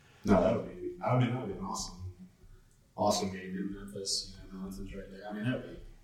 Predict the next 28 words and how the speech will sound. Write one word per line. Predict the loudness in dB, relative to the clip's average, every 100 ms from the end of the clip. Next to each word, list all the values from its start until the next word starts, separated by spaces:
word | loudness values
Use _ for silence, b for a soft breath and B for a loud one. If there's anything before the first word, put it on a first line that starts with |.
| -14
against | -10 -6
Texas. | -4 -4 -6 -10 -8 -6
I |
don't | -4 -2
think | -2
there's | -2 -8
any | -10 -12 -4
love | -2 -2
lost | -2 -4 -4 -6
between, | -12 -10 -10 -10 -10 -10 b b b b -4
um, | -4 -2 -6 -8 -14 -18 -20 -20 _ _ _ -2
Navy | 4 4 4 0 -6 -6 -6
and | -6 -8 -14 -10
Tom | -6 -4 -4
Herman. | -6 -8 -8 -12 -12 -20 _ -16 -12
Um, | -10 -10
just | -10 -12
being | -10 -8
honest | -8 -8 -8
there. | -6 -8 -12
Um, | -14 -16 -18 -20 _ _ _ -20 -20 -20 _ -4 4
I | 6
mean, | 8
Coach | 6 4 0
Ken's | -4 -4
nice | -6 -8
to | -10
everybody, | -10 -12 -14